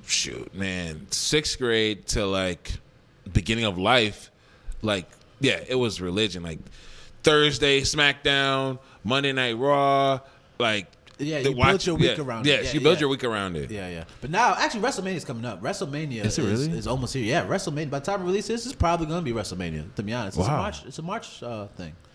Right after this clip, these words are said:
Speaker 2: So, uh, sh-, this is in honor of, of, of WrestleMania. We are gonna
Speaker 1: Yes.
Speaker 2: talk about
Speaker 1: Uh,
Speaker 2: finishing
Speaker 1: really
Speaker 2: move.
Speaker 1: quick,
Speaker 2: Yeah,
Speaker 1: do you
Speaker 2: yeah.
Speaker 1: know who fucks with wrestling that I didn't know?
Speaker 2: Who?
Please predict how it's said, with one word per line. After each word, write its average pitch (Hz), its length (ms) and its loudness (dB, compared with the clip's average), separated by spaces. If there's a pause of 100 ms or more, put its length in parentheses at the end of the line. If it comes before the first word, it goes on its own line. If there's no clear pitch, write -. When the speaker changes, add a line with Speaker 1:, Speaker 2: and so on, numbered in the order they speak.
(160)
Speaker 2:
So, 185 340 2
uh, 180 200 6
sh-, - 140 0
this 208 220 2
is 180 120 -2
in 180 80 0
honor 185 280 2
of, 165 240 2
of, 147 280 2
of 135 360 2
WrestleMania. 170 680 2 (420)
We 143 160 4
are 156 100 6
gonna 170 120 2
Speaker 1:
Yes. 160 120 0
Speaker 2:
talk 170 220 0
about 156 400 -4 (320)
Speaker 1:
Uh, 123 60 -2
Speaker 2:
finishing 143 160 4
Speaker 1:
really 240 180 8
Speaker 2:
move. 110 100 -2
Speaker 1:
quick, 160 360 4 (100)
Speaker 2:
Yeah, - 60 -2
Speaker 1:
do 139 80 4
you 208 80 2
Speaker 2:
yeah. 202 60 0
Speaker 1:
know 196 480 4 (260)
who 139 560 4
fucks 139 400 0
with 117 140 0
wrestling 147 560 0 (680)
that 110 200 2
I 123 120 4
didn't 127 200 0
know? 147 340 0 (200)
Speaker 2:
Who? 117 220 -4